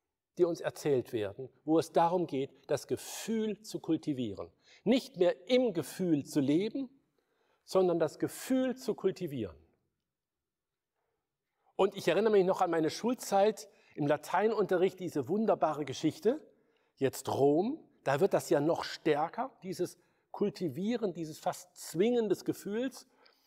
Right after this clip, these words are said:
Da ist der Cäsar, der ganz Gallien erobert hat, der jetzt mit seiner Armee wieder nach Rom kommt. Die Soldaten müssen draußen bleiben vor der Stadt. Er selbst in einem gewaltig geschmückten Streitwagen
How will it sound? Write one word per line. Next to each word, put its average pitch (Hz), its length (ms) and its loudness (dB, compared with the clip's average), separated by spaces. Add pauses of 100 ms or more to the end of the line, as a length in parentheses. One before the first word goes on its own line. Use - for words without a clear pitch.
(380)
Da - 100 2
ist 208 200 4
der 160 120 4
Cäsar, 202 840 4 (500)
der 175 200 6
ganz 208 380 0
Gallien 185 420 4
erobert 180 380 2
hat, 294 260 -2 (1200)
der 202 160 6
jetzt 202 300 2
mit 185 140 2
seiner 190 380 2
Armee 185 500 0
wieder 190 200 2
nach 165 220 0
Rom 175 240 4
kommt. 240 380 -2 (200)
Die 180 80 0
Soldaten 180 520 4
müssen 147 260 2
draußen 190 420 2
bleiben 185 320 2
vor - 160 0
der 139 120 -2
Stadt. - 420 -4 (480)
Er 165 180 2
selbst 190 500 4
in 175 120 -4
einem 175 300 -2
gewaltig 170 760 0
geschmückten 196 640 -4
Streitwagen 202 800 0